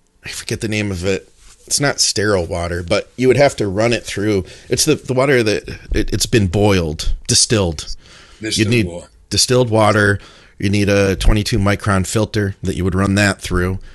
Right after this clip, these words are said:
Speaker 1: and then you would add in, I believe it's point zero six. But Nevin, if you really were to do that, let me know, and I could find the actual legit instructions. Um,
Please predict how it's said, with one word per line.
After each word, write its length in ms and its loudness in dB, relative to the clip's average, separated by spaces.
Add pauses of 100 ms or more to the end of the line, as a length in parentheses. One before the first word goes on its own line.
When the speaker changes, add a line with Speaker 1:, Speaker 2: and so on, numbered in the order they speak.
(220)
Speaker 1:
and 160 -2
then 140 0
you 120 0
would 180 0 (100)
add 380 2
in, 420 0
I 60 0
believe 320 0
it's 140 -4
point 440 -4
zero 380 0
six. 440 -2
But 200 -6
Nevin, 300 0
if 160 -2
you 120 2
really 240 4
were 160 2
to 80 -4
do 200 2
that, 260 0 (320)
let 180 -2
me 120 0
know, 480 0 (180)
and 400 -2
I 120 -2
could 320 -4 (160)
find 320 0
the 240 -2
actual 600 -4 (560)
legit 420 0
instructions. 840 -4 (520)
Um, 480 -2